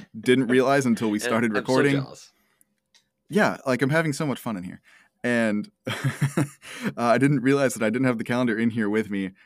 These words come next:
Speaker 1: until after we started recording. Uh, but you know what? If, I haven't even looked at the calendar, so if it turned out there was a good paleontology one in here, I'll just do it next week and lie to you. Uh, you won't know
Speaker 2: First
Speaker 1: the
Speaker 2: time for
Speaker 1: difference.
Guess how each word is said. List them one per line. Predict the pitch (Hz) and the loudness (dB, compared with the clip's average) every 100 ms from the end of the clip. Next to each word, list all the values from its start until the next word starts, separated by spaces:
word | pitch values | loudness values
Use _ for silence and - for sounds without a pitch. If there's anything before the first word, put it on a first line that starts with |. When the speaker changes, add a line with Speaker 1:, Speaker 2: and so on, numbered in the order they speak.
| _ | _
Speaker 1:
until | 113 110 110 | -4 -2 0
after | 101 104 113 | 0 0 -2
we | 107 | -2
started | 110 101 95 | -2 -4 -6
recording. | - 101 92 90 _ _ _ - | -8 -6 -6 -10 _ _ _ -6
Uh, | 101 95 - - | -2 -2 -4 -6
but | 123 123 | -4 -2
you | |
know | 151 | -2
what? | 147 143 - _ _ _ _ _ _ _ _ _ | -2 -4 -8 _ _ _ _ _ _ _ _ _
If, | 127 120 - 131 | -2 -2 -2 -2
I | 120 | 2
haven't | 139 135 | 4 4
even | 123 | 4
looked | 117 139 | 2 -2
at | 120 | -4
the | |
calendar, | 117 120 120 120 120 - _ | 0 0 2 0 -2 -8 _
so | 113 101 - | -4 -2 -2
if | 117 | -4
it | - - | -4 -4
turned | 127 117 | -2 0
out | 113 | 0
there | 113 | -2
was | 107 | -2
a | 101 | -4
good | 95 110 110 | -2 -2 -2
paleontology | 117 110 107 110 107 110 | -2 -2 -2 -4 -4 -2
one | 107 107 | -2 -2
in | 107 | -2
here, | 110 107 - - | -4 -4 -10 -6
I'll | 156 | -4
just | 151 139 | -4 0
do | 147 | 0
it | 135 | 2
next | 135 - | 0 0
week | 139 | -2
and | 131 | -2
lie | 127 135 | -2 -4
to | |
you. | 92 - _ _ _ 110 | -8 -14 _ _ _ -4
Uh, | 104 95 | -2 -2
you | 123 143 | 0 0
won't | 101 | 0
know | 101 | -4
Speaker 2:
First | 90 | -4
Speaker 1:
the | 95 | -4
Speaker 2:
time | |
for | 120 | -2
Speaker 1:
difference. | 92 | -2